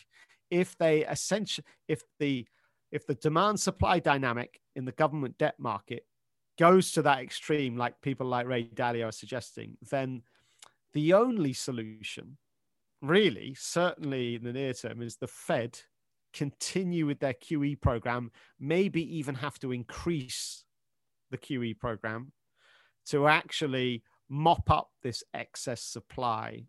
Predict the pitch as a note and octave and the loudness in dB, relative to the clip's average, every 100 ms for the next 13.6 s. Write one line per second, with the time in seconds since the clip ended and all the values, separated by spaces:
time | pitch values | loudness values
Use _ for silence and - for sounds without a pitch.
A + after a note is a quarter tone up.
0 | _ - G#2 C3+ A2+ A#2 - - - C3 | _ -12 -8 -6 -4 -6 -10 -12 -6 -4
1 | - C3 - C3 A2+ A2 G#2+ A2 G#2+ A2 | -4 -10 -10 -8 -8 -10 -12 -14 -12 -12
2 | G2+ - - _ _ - - C3+ D#3+ G#3 | -14 -20 -20 _ _ -18 -6 2 6 6
3 | F#3+ D#3+ C#3+ C#3+ C3+ A#2 C3 B2+ B2 B2 | 6 4 6 2 0 -2 -4 -6 -6 -6
4 | A#2 C3 D#3 D#3 B2 - A#2+ G#2+ _ - | -6 2 4 4 0 -6 -8 -10 _ -14
5 | A2+ G#2 A#2 A#2 - - _ _ _ _ | -14 -12 -12 -12 -14 -18 _ _ _ _
6 | _ _ _ _ _ _ _ - A2+ A2+ | _ _ _ _ _ _ _ -8 -4 -4
7 | A2+ _ _ _ _ _ _ _ _ - | -6 _ _ _ _ _ _ _ _ -10
8 | - D3+ C#3 C#3 _ _ _ _ - G#3 | 0 2 2 -2 _ _ _ _ 0 2
9 | A#3 F#3 D#3+ D#3 - E3+ C#3+ - D#3+ B2+ | 2 0 4 2 4 2 2 2 2 2
10 | D3 D#3 - - D3+ B2 D#3+ G#3 F#3+ - | 2 2 0 -6 -6 -2 0 0 -2 2
11 | F3+ E3+ C3+ C#3+ - - E3 F3+ - D#3 | 4 4 2 -2 -4 -10 -10 -10 -10 -4
12 | G3+ G#3+ A3+ G3+ E3 - E3+ D3+ C#3+ C#3+ | 4 4 6 6 6 4 0 2 4 4
13 | D3 B2+ C3+ C#3+ C3+ A2+ | 4 4 0 2 2 2